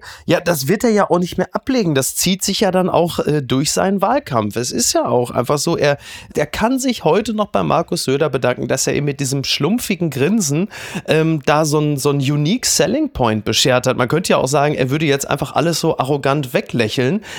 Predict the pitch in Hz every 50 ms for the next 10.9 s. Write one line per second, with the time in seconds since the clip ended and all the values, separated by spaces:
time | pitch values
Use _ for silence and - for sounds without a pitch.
0 | - - - 160 156 - - 160 160 226 247 - 196 160 151 147 - - 123 139
1 | 156 180 175 175 214 202 208 - 139 147 175 190 - 190 180 175 - 117 131 143
2 | - 160 - - - 127 127 143 147 170 160 156 165 160 - - - - - -
3 | - - - - 175 151 139 165 254 311 285 139 107 101 104 117 - - 175 180
4 | 170 - - - 147 151 147 143 131 127 131 135 110 117 131 - 170 202 175 156
5 | 135 - - 143 156 185 190 190 185 180 - - 165 170 156 160 147 123 135 131
6 | 127 113 - - - - - - _ - - 123 139 190 220 - - - 160 143
7 | 143 143 - - - 139 127 117 113 117 113 - - - 120 107 110 117 139 185
8 | 226 247 - - - - - - - _ - 165 160 131 127 135 127 139 151 170
9 | 180 - - 135 120 135 147 - - - - - - - - - - 135 110 117
10 | 117 127 123 - - - 98 98 107 - - - 135 156 214 240 -